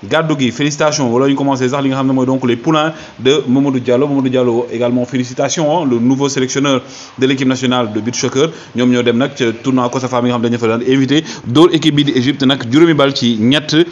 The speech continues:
Ñoom nag wane fa xar kanam boo xam ne jéggi na dayo, et je pense qu'aujourd'hui, ñoom nag ñooy favori pour Coupe d'Afrique bi. Le Sénégal, tenant du titre, le Sénégal attendu, mais principal adversaire au Sénégal pour man day doon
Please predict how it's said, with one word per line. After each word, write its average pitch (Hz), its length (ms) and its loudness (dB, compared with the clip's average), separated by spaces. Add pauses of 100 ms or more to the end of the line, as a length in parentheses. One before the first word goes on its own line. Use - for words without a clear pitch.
(240)
Ñoom 127 260 4
nag 143 220 2
wane 143 220 2
fa 139 80 -4
xar 135 180 -2
kanam 127 220 0
boo 117 80 2
xam 117 240 0
ne - 0 - (320)
jéggi 139 300 2
na 131 180 2 (320)
dayo, 117 220 2
et 127 100 4
je 127 80 -8
pense 123 160 -2
qu'aujourd'hui, 117 420 2
ñoom 113 160 2
nag 143 160 2
ñooy 131 140 2
favori 170 380 2 (280)
pour 208 140 -2
Coupe 175 160 2
d'Afrique 139 240 2
bi. 143 80 4
Le 160 120 4
Sénégal, 143 380 0
tenant 135 240 2
du 117 160 2
titre, 160 280 -2 (240)
le 117 100 2
Sénégal 131 420 2
attendu, 151 440 2
mais 123 180 2
principal 147 560 -2
adversaire 127 400 0
au 113 60 0
Sénégal 113 340 -2
pour 123 140 -2
man 127 140 2 (280)
day 113 140 2
doon 131 240 2